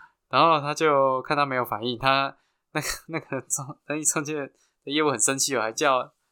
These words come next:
翻译人员过来，就是翻，翻给他听，哦，翻给他听，把我讲的都翻给他听这样。<laughs> 然后，然后那个师傅就后来听这样子讲完之后，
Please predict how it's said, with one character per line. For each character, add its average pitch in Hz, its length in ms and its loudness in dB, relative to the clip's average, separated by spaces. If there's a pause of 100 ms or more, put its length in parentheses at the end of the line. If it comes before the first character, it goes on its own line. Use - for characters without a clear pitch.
(120)
翻 143 180 2
译 147 40 0
人 127 140 0
员 110 140 -6
过 131 160 2
来， 101 160 0
就 131 140 -8
是 127 220 -4
翻， 165 260 -2
翻 185 120 -2
给 160 80 2
他 143 140 -2
听， 151 220 -8 (320)
哦， 135 180 -8
翻 190 80 0
给 175 80 0
他 170 140 0
听， 175 180 -8 (220)
把 175 140 2
我 190 80 2
讲 156 140 -2
的 135 220 -10 (480)
都 185 180 4
翻 175 160 -2
给 160 80 0
他 143 120 2
听 147 200 -4
这 151 60 0
样。 131 180 0 (380)
<laughs> - 480 -12
然 156 80 4
后， - 220 0 (640)
然 165 120 0
后 196 80 4
那 214 80 2
个 185 60 2
师 185 240 0
傅 151 400 -8
就 175 340 0
后 160 160 0
来 120 180 2
听 - 400 -6 (320)
这 165 80 -2
样 147 100 0
子 127 120 -8
讲 110 220 -2
完 107 120 -6
之 120 140 -4
后， 120 140 2